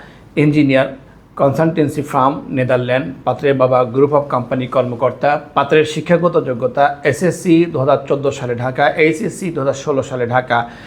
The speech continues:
বিএসসি ইঞ্জিনিয়ার নেদারল্যান্ড, এমএস নেদারল্যান্ড। তাদের প্রত্যাশা দেশে অথবা ইউরোপ কান্ট্রিতে অবস্থানরত শিক্ষিত পরিবারের ভদ্র মার্জিত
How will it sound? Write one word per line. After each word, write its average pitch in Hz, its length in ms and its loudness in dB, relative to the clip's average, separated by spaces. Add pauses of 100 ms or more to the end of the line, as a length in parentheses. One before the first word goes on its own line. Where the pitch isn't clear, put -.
(280)
বিএসসি 165 440 2 (220)
ইঞ্জিনিয়ার 131 480 0 (380)
নেদারল্যান্ড, 117 480 0 (460)
এমএস 151 280 2 (340)
নেদারল্যান্ড। 113 420 -2 (140)
তাদের 123 260 -2
প্রত্যাশা 143 440 2 (220)
দেশে 147 220 2 (100)
অথবা 139 300 2 (580)
ইউরোপ 175 240 6 (100)
কান্ট্রিতে 135 400 0
অবস্থানরত 127 580 -2 (260)
শিক্ষিত 160 340 -4 (160)
পরিবারের 127 400 0 (100)
ভদ্র 151 240 0 (180)
মার্জিত 117 420 -2